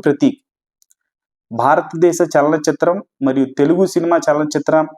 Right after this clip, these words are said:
యుగానికే ఒక ప్రతీకుడు. "ప్రతిభాశాలి or వినమ్ర", ప్రతిభావంతుడు మరియు వినమ్రుడు. "వ్యక్తిత్వకే ధని", వ్యక్తిత్వంలో ధనవంతుడు. ఈ లైన్ ఎంత బాగుందండి అసలు వినటానికి. వ్యక్తిత్వంలో ధనవంతుడు.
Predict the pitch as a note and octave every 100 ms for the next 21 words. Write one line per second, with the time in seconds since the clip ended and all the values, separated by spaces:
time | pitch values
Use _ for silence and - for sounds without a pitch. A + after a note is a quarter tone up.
0 | B2 B2 D#3 F3 F3 E3+ G3 C4+ - C#3+
1 | C3+ - E3+ E3 B2 - _ _ _ _
2 | - - - D#3 F#3+ F#3+ F#3 E3+ E3 G3+
3 | A#3+ D#3+ D3+ B2 C3+ E3+ E3+ A#2+ - _
4 | _ - B2+ C3+ D#3+ E3+ D3+ D3 E3+ G3
5 | C4+ C4 C3+ C3+ F#3+ C4 B3 B2+ D#3 D#3+
6 | C#3 A#2+ - _ _ _ _ _ - C3+
7 | C#3+ - B3 G#3+ F#3+ G3 G3 C3+ E3 D#3+
8 | - _ - B2 B2 _ G3 G3 E3+ D#3
9 | D3+ E3 F#3 B2 C#3 E3 D#3+ C3 A#2 _
10 | _ _ _ _ _ C#3 C3+ C#3+ F3 C#3+
11 | D3 C3+ D3 F3 E3+ E3+ E3 D3 C3+ C3+
12 | D#3 D#3 A#3 _ _ _ _ _ _ _
13 | _ _ _ _ _ _ - B2+ C3+ -
14 | G#3+ - F3+ E3+ G3+ C3 D3 D#3 C#3 -